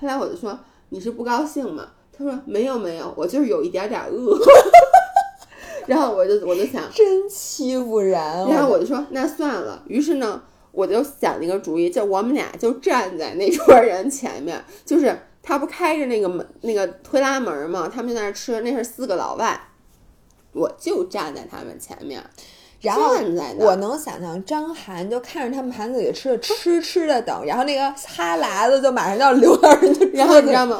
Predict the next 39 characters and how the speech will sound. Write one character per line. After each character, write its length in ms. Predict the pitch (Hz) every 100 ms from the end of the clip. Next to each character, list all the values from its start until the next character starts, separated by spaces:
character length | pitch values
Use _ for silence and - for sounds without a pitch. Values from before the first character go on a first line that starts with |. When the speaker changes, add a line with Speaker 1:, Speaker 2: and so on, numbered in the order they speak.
| 196
Speaker 1:
我 100 | 185
就 160 | 220
看， 340 | 226 - 320 262
然 100 | -
后 80 | 254
旁 280 | - 208 262
边 220 | 277 285
还 360 | 302 - 175 -
有 280 | 214 113 -
人 160 | 98 107
在 140 | 151
等， 180 | - - - - _ - -
然 120 | 240
后 80 | 285
我 140 | 196
就 100 | 185
想， 160 | 247 78 - - _ _
我， 180 | - 170
那 120 | 214
我 100 | 185
离 140 | - 170
他 120 | 196
最 200 | - 202
近。 240 | - 208
Speaker 2:
他 160 | 285 311
们 180 | 294 220
不 200 | 175 226
是 100 | 285
意 220 | 247 226
大 180 | 202 196
利、 260 | 196 196
英 200 | 196 208
国 180 | 196 180
或 160 | 190 190
者 80 | 175
美 220 | 143 -
国 160 | 131 156
人 220 | 147 175
吧？ 280 | - -